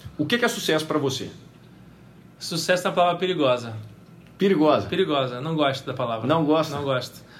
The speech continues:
Speaker 2: Porque no momento em que você acha que você tem sucesso, é o princípio do fim.
Speaker 1: Legal, legal, é um bom ponto, excelente perspectiva.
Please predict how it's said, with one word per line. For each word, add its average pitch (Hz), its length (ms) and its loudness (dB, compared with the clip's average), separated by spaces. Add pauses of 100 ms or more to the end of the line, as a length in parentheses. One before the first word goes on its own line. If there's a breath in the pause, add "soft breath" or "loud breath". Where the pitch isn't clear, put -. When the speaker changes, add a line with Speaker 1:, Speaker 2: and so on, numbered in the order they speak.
(100)
Speaker 2:
Porque - 200 -4
no 165 100 0
momento 185 340 0
em - 20 -2
que 208 80 -4
você 190 260 -2
acha 165 180 2
que 170 80 -8
você 165 180 0
tem 165 160 -2
sucesso, 160 640 0 (420)
é 139 120 0
o 143 60 2 (300)
princípio 147 400 -4
do 165 80 -2
fim. 131 240 -8 (340)
Speaker 1:
Legal, 101 580 2 (100)
legal, 104 460 0
é 104 40 2
um 110 120 0
bom 104 180 2
ponto, 127 440 -2 (100)
excelente 104 460 -4
perspectiva. 135 680 -4